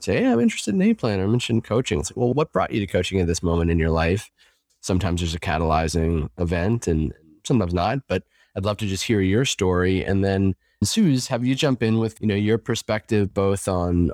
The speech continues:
coaching generally, on anything that kind of fills in some of the gaps with your experience working with Karen and, and your thoughts on coaching as it relates to kind of individuals and,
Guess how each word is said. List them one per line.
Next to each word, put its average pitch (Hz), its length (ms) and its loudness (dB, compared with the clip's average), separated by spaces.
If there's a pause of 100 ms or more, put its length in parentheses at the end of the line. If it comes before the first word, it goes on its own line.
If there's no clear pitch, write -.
coaching 98 320 0
generally, 143 640 2
on 82 260 0
anything 90 480 2
that 82 200 -2 (220)
kind 90 120 -2
of 92 80 -4
fills 104 240 -2
in 101 80 0
some 98 160 -2
of - 20 2
the 98 80 0
gaps 92 460 -4
with 101 240 -2
your 90 160 4
experience 87 580 0
working - 240 -6
with - 140 -10
Karen 156 400 2
and, 87 260 0
and 92 140 2
your 95 100 2
thoughts 85 400 -2
on 85 140 -2
coaching 80 420 -2 (380)
as 82 120 2
it 82 40 2
relates 80 400 0
to 82 100 -12
kind 78 160 -2
of 76 160 -4
individuals 82 840 0
and, 82 300 -2